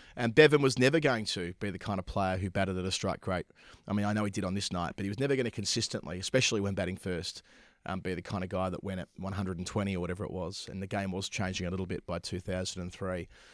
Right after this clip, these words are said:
Um, but yeah, what a career, you know, winning the World Cup a couple of times. Could have done so again in two thousand and seven had he played the whole way through, but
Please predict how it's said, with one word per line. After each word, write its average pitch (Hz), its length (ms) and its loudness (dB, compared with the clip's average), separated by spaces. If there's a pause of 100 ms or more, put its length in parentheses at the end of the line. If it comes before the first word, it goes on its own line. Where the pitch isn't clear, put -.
(260)
Um, 90 180 -4
but - 160 -6
yeah, 95 240 0
what 110 160 0
a - 40 -2
career, 101 440 0 (140)
you 110 100 -2
know, 98 100 0
winning 101 220 -2
the 95 60 0
World 98 180 0
Cup - 220 -2 (100)
a - 100 -16
couple 101 180 -6
of 104 60 -8
times. 104 460 -4 (180)
Could - 120 0
have 113 80 0
done 113 160 -2
so 107 180 -2
again 107 220 -2
in 104 40 -4
two 101 200 -2
thousand 95 340 -2
and 92 100 -4
seven 95 280 -2
had 98 100 -4
he 92 60 -4
played 85 220 -6
the 95 80 -6
whole 92 120 -4
way 90 140 -4
through, 95 300 -4
but 92 140 -8